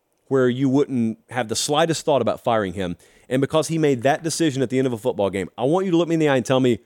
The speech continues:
I'd fire him just because of that. It's not scandal. He didn't bring lawsuits on the university. It's nothing like that. It's just he made a really, really bad coaching decision. I really want you to tell me you'd fire him.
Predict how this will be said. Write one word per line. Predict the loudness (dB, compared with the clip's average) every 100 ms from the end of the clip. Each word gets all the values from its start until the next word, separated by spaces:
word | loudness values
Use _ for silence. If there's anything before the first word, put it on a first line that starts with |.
| _ _
I'd | -2 0
fire | 2 2
him | 0 -2
just | 0 0 0 -4
because | -2 0 0
of | -2
that. | -6 -8 -8 _ _ _
It's | -12 -2
not | -2 -2
scandal. | -6 -2 0 2 2 2 4 4 2 0 -4 _
He | _ 0
didn't | 2
bring | 2 2
lawsuits | 2 4 4 2 0 0
on | 2 4
the |
university. | 4 4 2 2 0 0 2 2 -4 _
It's | -2
nothing | -2 2
like | 0 2
that. | 2 2 2 -4 _ _ _
It's | -2 0
just | 2 0 -2 _ _
he | -2
made | 2 2
a | 2
really, | 0 2 2 0
really | -4 0 2 4 4 2
bad | 0 2 2 0
coaching | -2 -2 0
decision. | -4 -4 -8 -10 _ _ _ -12
I |
really | -10 -2 2 2
want | 2 0
you | 0
to |
tell | 0 0
me | 0
you'd | -2 -2
fire | -4 -4
him. | -8